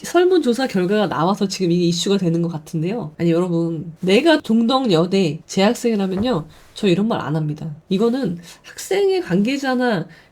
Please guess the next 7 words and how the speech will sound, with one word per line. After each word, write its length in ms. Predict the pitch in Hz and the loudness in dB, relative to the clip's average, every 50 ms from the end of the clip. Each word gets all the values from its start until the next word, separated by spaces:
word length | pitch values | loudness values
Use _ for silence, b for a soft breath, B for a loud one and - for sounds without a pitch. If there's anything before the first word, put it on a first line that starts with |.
| B - | B 0
이 120 | 196 226 | 0 0
행위자와 1200 | 233 320 392 415 403 381 381 370 330 330 320 302 277 233 180 151 175 170 - 175 214 240 214 202 - | 2 2 4 4 4 4 4 4 4 4 4 4 2 0 0 -2 -4 -6 -4 0 2 2 2 2 2
관련된 420 | - - 190 247 262 247 240 233 | 2 2 4 4 4 4 2 0
사람들이 520 | 233 254 269 269 254 247 247 233 220 196 - | 0 0 -2 -2 0 0 0 0 -2 -4 -6
답변하지 420 | - 165 - - 233 226 220 214 | -8 -10 -6 -2 0 0 0 0
않았을까 420 | 139 156 180 170 - - 156 165 180 | 0 -2 -2 -4 -4 -4 -4 -4 -4
싶은데요. 600 | 170 - - - 240 214 208 240 277 240 175 | -6 -8 -10 -4 -2 -2 -2 0 -2 -4 -6